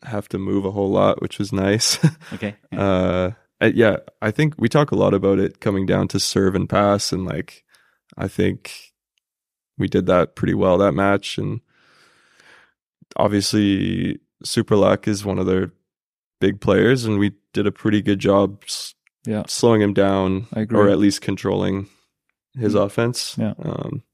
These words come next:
Speaker 3: We definitely did a good job against Superlak, which
Speaker 1: Yeah.
Speaker 3: was
Speaker 1: That's a huge,
Speaker 3: pretty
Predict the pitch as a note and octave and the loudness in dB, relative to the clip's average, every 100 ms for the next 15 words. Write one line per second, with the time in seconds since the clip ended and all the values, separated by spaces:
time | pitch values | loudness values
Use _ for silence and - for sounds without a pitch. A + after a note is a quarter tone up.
0 | _ _ _ _ - A2+ A#2+ B2 G#2+ G#2+ | _ _ _ _ -4 2 2 4 2 2
1 | A2 G#2+ G2+ G#2 G2 G2+ G2 G2 F#2+ - | 2 2 2 0 4 2 2 -4 -4 -6
2 | - - A#2+ B2 C3+ - _ - - - | -8 -2 0 0 -4 -10 _ -6 -4 -2
3 | G#2 G2 - - - G2+ - G#2 G#2 G2 | -4 -4 -10 -12 -2 -2 0 -2 2 0
4 | G2 - - - A#2+ | 0 -10 -12 -2 0